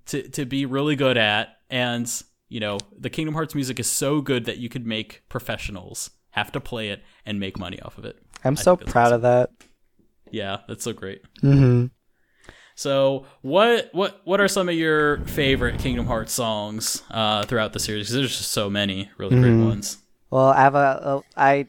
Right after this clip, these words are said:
Speaker 2: obviously like one of the ma-, you know, more main ones, like Destati. I can never get tired of listening to that one.
Speaker 1: Absolutely. That's the best.
Speaker 2: Uh, but I also like more of the obscure ones that no one really talks
Speaker 1: Mm-hmm.
Speaker 2: about. Uh,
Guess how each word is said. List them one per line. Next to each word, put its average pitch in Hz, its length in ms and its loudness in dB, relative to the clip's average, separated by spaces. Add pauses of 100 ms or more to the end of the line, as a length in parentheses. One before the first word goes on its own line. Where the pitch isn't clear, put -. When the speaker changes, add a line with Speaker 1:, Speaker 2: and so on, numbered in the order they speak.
(120)
Speaker 2:
obviously 151 340 4
like 135 280 4
one 131 180 -2
of 127 80 -2
the 123 60 0
ma-, 123 160 -6 (100)
you 127 100 -6
know, 120 120 0
more 120 360 2
main 123 280 -2
ones, 127 300 2
like 120 200 0
Destati. 123 800 2
I 127 100 2
can 123 220 -4
never 127 260 2
get 123 200 -2
tired 123 240 0
of 117 60 -4
listening 123 280 -4
to 120 80 -2
that 117 200 0
one. 127 180 -2
Speaker 1:
Absolutely. 98 1080 -4
That's 98 220 -14
the 92 100 -12
best. - 640 -10 (200)
Speaker 2:
Uh, 127 160 4
but 131 100 4
I 131 60 8
also 165 260 4
like 143 260 6
more 135 220 4
of 123 100 2
the 131 60 0 (100)
obscure 120 480 -2
ones 139 360 2
that 131 220 4
no 123 220 0
one 135 140 4
really 135 180 6
talks 139 300 2
Speaker 1:
Mm-hmm. 147 80 0
Speaker 2:
about. 156 340 2 (140)
Uh, 123 420 2